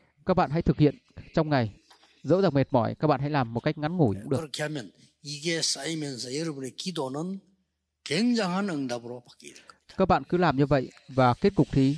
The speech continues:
Speaker 1: nó dẫn ứng đáp lớn lao vô cùng.
Speaker 2: 기도하겠습니다.
Speaker 1: Chúng ta cùng cầu nguyện.
Speaker 2: 만왕의 왕이신 주 예수 그리스도의 은혜와
Speaker 1: Nguyện xin ân điển của Chúa Giêsu Christ là vua trên muôn vua,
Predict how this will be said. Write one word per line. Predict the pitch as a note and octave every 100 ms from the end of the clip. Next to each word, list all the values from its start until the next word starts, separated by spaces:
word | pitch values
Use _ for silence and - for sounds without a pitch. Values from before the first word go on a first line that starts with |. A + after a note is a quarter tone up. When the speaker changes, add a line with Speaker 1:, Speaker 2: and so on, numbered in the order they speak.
| -
Speaker 1:
nó | C3+
dẫn | C3+ D3+
ứng | E3
đáp | D#3+ -
lớn | C#3+ D#3
lao | F#3 D#3+
vô | C#3+
cùng. | C3+ A#2 - - -
Speaker 2:
기도하겠습니다. | A#2+ A#2+ G#2 G2+ - D2+ - - - -
Speaker 1:
Chúng | -
ta | F3
cùng | F3
cầu | C#3+ C3
nguyện. | B2 A#2+ _ _ _ _ _
Speaker 2:
만왕의 | - A#2+ D#3 F3 F3
왕이신 | F3 E3 D#3+ - D#3
주 | C#3 D3
예수 | D3+ D3 C3+ -
그리스도의 | B2+ A#2 - A2+
은혜와 | G#2+ G2+ - - - _
Speaker 1:
Nguyện | D3+ D3
xin | -
ân | F#3 E3+
điển | D3+ A2+
của | B2
Chúa | D3+
Giêsu | D#3+ D#3+ D3+
Christ | F#3+ G3+
là | C3
vua | A2 C3 D#3+ D#3+
trên | D#3 C#3+
muôn | C#3+
vua, | C#3 C#3+